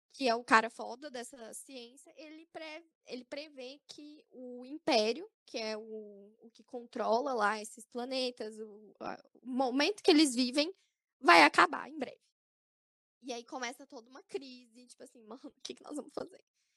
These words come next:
E aí, por conta desses cálculos que eles fazem, ele fala assim, "Então, se a gente deixar o negócio assim, o barco fluindo do jeito que tá,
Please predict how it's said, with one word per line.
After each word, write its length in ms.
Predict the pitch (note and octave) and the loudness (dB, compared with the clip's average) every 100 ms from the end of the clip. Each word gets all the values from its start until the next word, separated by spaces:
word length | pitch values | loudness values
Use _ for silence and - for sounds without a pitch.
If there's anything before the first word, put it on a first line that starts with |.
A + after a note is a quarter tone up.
| _ _ | _ _
E 140 | C4 D#4+ | 4 6
aí, 260 | D#4 F4 | 6 6
por 220 | E4+ D#4+ D#4 | 4 -2 -6
conta 400 | - A4 C5+ A4 | -6 -4 -4 -2
desses 340 | B3 C4 B3 | -2 -4 -6
cálculos 460 | - A3 G3 G#3+ - | 2 4 2 -6 -20
que 120 | - | -18
eles 180 | G3 G3 | -18 -4
fazem, 560 | C4+ A#3+ A#3 G#3+ F#3 _ _ _ - | 0 2 0 -6 -20 _ _ _ 4
ele 220 | B3+ C#4+ | 6 6
fala 260 | D#4+ B3+ B3 | 0 -4 -6
assim, 220 | - G3 _ | -14 -20 _
"Então, 440 | C4+ E4 _ - - _ _ _ _ _ - | -16 -16 _ -2 -2 _ _ _ _ _ -20
se 560 | - _ _ _ D5 _ | -20 _ _ _ -20 _
a 200 | - A3+ | 6 8
gente 680 | A#3 A#3 A#3+ - C4+ A3+ - | 6 2 0 -10 -12 -16 -12
deixar 400 | A3 A#3+ - C4 | -4 -4 2 0
o 40 | B3 | 0
negócio 440 | A3+ A3 G#3 A3+ | -6 -10 -12 -14
assim, 280 | A#3+ A3+ A3 F#3 | -18 -20 -20 -20
o 160 | A3 | -20
barco 380 | G#3 A3+ G#3+ G#3+ | 0 2 2 0
fluindo 440 | - A3+ A3 A#3 G#3 | -10 -18 -14 -14 -16
do 100 | G#3 | -12
jeito 260 | G#3+ G3 _ | -10 -10 _
que 80 | |
tá, 360 | - B3+ B3 | -2 0 0